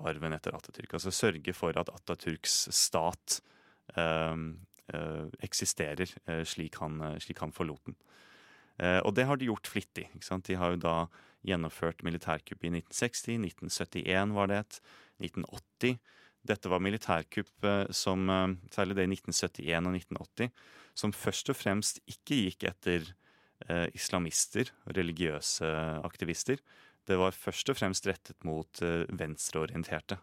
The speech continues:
altså venstreradikale aktivister. I nitten åtti var det riktignok også en del, eh, islamister som ble, ble fengslet, og en del også ultranasjonalister, høyreradikale. Men ser man på tallene, så var det først og fremst venstreradikale militæret var opptatt av da.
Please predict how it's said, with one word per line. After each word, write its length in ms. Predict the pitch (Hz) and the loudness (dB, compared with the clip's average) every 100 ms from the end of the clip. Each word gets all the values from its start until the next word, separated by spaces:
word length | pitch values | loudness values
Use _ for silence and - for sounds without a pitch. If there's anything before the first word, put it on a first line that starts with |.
| - | -8
altså 160 | 85 92 | -6 -4
venstreradikale 840 | 80 76 - 80 80 80 - 78 80 | -4 -6 -6 -2 -2 -2 -4 -2 -4
aktivister. 500 | - 82 78 - - _ - - - - - | -4 -6 -4 -6 -8 _ -20 -20 -20 -10 2
I 40 | |
nitten 320 | 104 98 98 | 2 2 0
åtti 380 | 90 - - 120 | -4 -4 0 4
var 160 | 104 87 | 4 4
det 120 | 92 | 0
riktignok 440 | 92 - 87 87 - | -4 -4 -2 0 -2
også 360 | 87 - 95 | -2 2 2
en 160 | 92 95 | 2 2
del, 440 | 90 80 80 82 | 4 4 2 0
eh, 280 | 85 82 85 85 - - - | 0 2 0 -2 -12 -20 -8
islamister 640 | 95 - 90 78 - - | -4 0 0 0 -2 -2
som 260 | 82 - 82 | -2 0 0
ble, 340 | 80 80 80 82 | 2 2 2 -2
ble 140 | 85 | -4
fengslet, 500 | 85 85 - - 147 | -4 -4 -2 -2 0
og 60 | 95 | 0
en 80 | 90 | 2
del 220 | 80 78 | 2 2
også 280 | 76 - 78 | -2 -2 -2
ultranasjonalister, 1000 | 78 - 82 80 78 82 82 80 - 98 | -4 -4 -4 -4 -4 -6 -4 -4 -4 -4
høyreradikale. 720 | 85 78 78 76 - 78 110 - - - - - | -2 -2 -4 -4 -6 -4 -6 -10 -18 -20 -16 -4
Men 100 | 95 | 0
ser 180 | - 85 | 2 2
man 140 | 85 | 0
på 120 | - | -4
tallene, 360 | - 82 73 98 | -4 -4 -2 -2
så 140 | - | 0
var 120 | 90 | 2
det 100 | 80 | 0
først 280 | - 90 - | -2 -4 -2
og 80 | 110 | -2
fremst 300 | 95 87 - | 0 -2 -4
venstreradikale 960 | 82 76 - 80 78 76 - 82 80 98 | -4 -2 -4 -2 -2 -4 -2 0 0 0
militæret 500 | 87 82 80 73 80 | -2 -2 -4 -2 -2
var 120 | 78 | -4
opptatt 340 | 78 - 80 | -4 -8 -4
av 80 | |
da. 80 | 80 | -4